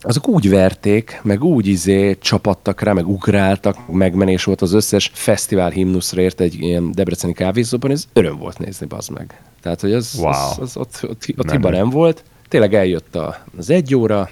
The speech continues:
Speaker 1: mondtam, hogy akkor na, berakok egy mixet, és akkor tudunk beszélni, de hát
Speaker 2: Jön
Speaker 1: ugye
Speaker 2: a Q and A. Ask me anything.
Speaker 1: Igen. Meet and greet,
Speaker 2: Ja.
Speaker 1: ö, része a dolognak. Tök, ö, értelmes kérdésre rakott fel, hogy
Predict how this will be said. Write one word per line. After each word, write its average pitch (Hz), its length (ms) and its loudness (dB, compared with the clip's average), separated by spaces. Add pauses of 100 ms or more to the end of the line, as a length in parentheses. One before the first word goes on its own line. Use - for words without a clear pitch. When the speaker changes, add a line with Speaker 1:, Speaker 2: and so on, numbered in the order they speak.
(120)
Speaker 1:
mondtam, 95 320 -6
hogy 85 100 -6
akkor 92 180 -8
na, 90 140 -6
berakok 92 380 -4
egy 76 80 -6
mixet, 82 420 -8
és - 140 -10
akkor 90 320 -6 (100)
tudunk 90 240 -2
beszélni, 143 400 2
de 131 80 4
hát 117 220 2
Speaker 2:
Jön 113 120 2
Speaker 1:
ugye 95 120 4
Speaker 2:
a - 140 -2
Q 87 100 4
and 82 160 2
A. 80 640 -6
Ask - 220 -4
me 87 80 -4 (100)
anything. 85 220 2
Speaker 1:
Igen. 82 280 0 (680)
Meet 131 380 4
and 98 180 4
greet, 98 600 2 (120)
Speaker 2:
Ja. 82 220 0
Speaker 1:
ö, 90 220 -2 (220)
része 92 460 -2
a 82 40 -4
dolognak. 143 400 0 (720)
Tök, - 320 -4
ö, 147 300 6
értelmes 127 580 -2
kérdésre 120 460 0
rakott 120 260 -2
fel, 80 340 -2
hogy 90 200 0